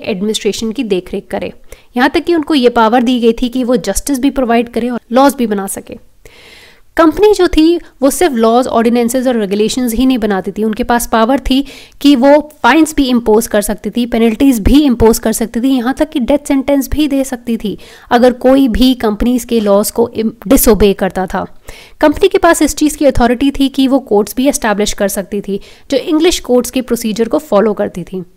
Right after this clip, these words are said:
शुरुआत में बॉम्बे आइलैंड जो था वो डेप्यूटी गवर्नर और काउंसिल के अथॉरिटी के अंडर रखा गया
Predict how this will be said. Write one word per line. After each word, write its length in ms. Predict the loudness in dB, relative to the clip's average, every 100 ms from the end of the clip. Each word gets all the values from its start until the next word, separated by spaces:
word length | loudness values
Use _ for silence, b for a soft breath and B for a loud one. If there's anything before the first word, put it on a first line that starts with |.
| _ b b b b
शुरुआत 400 | 0 2 2 2
में 100 | 2 4
बॉम्बे 340 | 4 4 2
आइलैंड 420 | 0 0 0 2 0
जो 100 | -2
था 200 | -4 -6 b b -2
वो 80 | 2
डेप्यूटी 360 | 2 2 0
गवर्नर 440 | 2 2 4 2 0
और 160 | -2
काउंसिल 420 | 0 0 0 -2
के 160 | -2 -2
अथॉरिटी 440 | 2 2 2 0
के 100 | -4
अंडर 540 | -4 -2 -2 2 2 2
रखा 300 | 0 -4 -6
गया 220 | -4 -6